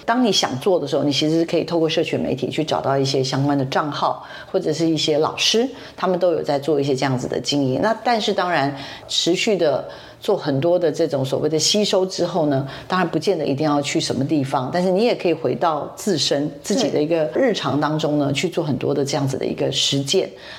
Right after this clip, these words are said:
Speaker 1: 学再多，重要的是还是自己要开始做，不然
Speaker 2: 对。
Speaker 1: 永远都只是
Speaker 2: 在学习而已。
Speaker 1: 知道，对，我永远都在学习的路上，但是我却缺乏了一个实践这件事情，我觉得还蛮可惜的。
Speaker 2: 而且我觉得还有重要一点是，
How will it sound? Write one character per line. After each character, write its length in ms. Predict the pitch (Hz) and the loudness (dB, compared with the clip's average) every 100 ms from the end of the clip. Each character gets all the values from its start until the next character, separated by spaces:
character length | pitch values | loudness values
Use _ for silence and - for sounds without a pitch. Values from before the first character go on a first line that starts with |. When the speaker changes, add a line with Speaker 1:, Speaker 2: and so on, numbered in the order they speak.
| - | -6
Speaker 1:
学 260 | - 185 | 0 0
再 240 | 170 190 151 | 2 0 0
多， 340 | 147 127 131 | 0 0 0
重 180 | 135 185 | 0 0
要 140 | 160 143 | 2 2
的 60 | |
是 100 | 139 | 0
还 160 | 135 131 | 0 0
是 100 | 147 | 0
自 160 | 151 | -2
己 140 | 160 127 | -2 0
要 100 | 120 | -2
开 160 | - | -2
始 160 | 151 165 | -2 -2
做， 420 | 135 - 202 170 - 320 - | -2 -2 0 0 -2 -6 0
不 60 | 330 | 0
然 280 | 302 240 | 2 2
Speaker 2:
对。 80 | 240 190 - | 2 0 -2
Speaker 1:
永 200 | 247 226 | 2 4
远 120 | 294 190 | 4 4
都 140 | 220 | 2
只 180 | 220 170 | 2 -2
是 240 | - 240 - - - | 2 0 0 -14 -6
Speaker 2:
在 180 | 233 | -4
学 200 | 208 180 165 | -2 0 0
习 240 | 277 - | 0 0
而 80 | 285 | -2
已。 60 | - | 0
Speaker 1:
知 320 | - 262 262 | 2 4 4
道， 280 | 294 233 175 | 4 4 4
对， 160 | 220 | 4
我 140 | 190 196 | 4 6
永 160 | 240 | 4
远 80 | 277 | 4
都 100 | 214 | 4
在 140 | 240 | 4
学 220 | 254 - 190 | 2 2 2
习 140 | 190 | 2
的 100 | 175 | 2
路 200 | 196 202 | 2 2
上， 220 | 160 196 175 | 2 0 2
但 100 | 202 | 0
是 80 | 214 | 2
我 160 | 175 | 2
却 180 | - 190 | 2 0
缺 220 | 170 185 | 2 0
乏 160 | 180 131 | 0 0
了 100 | 143 | 2
一 60 | |
个 120 | 147 147 | 2 2
实 340 | - - 143 | 2 2 0
践 280 | 156 190 143 | 2 0 0
这 120 | 151 | -2
件 180 | - 143 | -2 0
事 180 | - 147 | 0 0
情， 240 | - 127 | -2 -2
我 40 | - | -4
觉 140 | 131 | -2
得 180 | 139 143 - - - - | 0 -2 -4 -14 -14 -8
还 220 | - 160 | -2 0
蛮 180 | 156 147 | 0 0
可 160 | - | 0
惜 240 | 131 - 165 | -2 -2 -2
的。 120 | - - - | -4 -8 -6
Speaker 2:
而 80 | 285 | 0
且 120 | 339 | 2
我 80 | 208 | 2
觉 120 | 196 | 2
得 80 | 202 | 2
还 100 | 208 | 2
有 100 | 180 | 0
重 180 | - 220 | 0 2
要 120 | 196 | 2
一 60 | 190 | 2
点 260 | 185 - | 0 -2
是， 220 | 185 214 | 2 2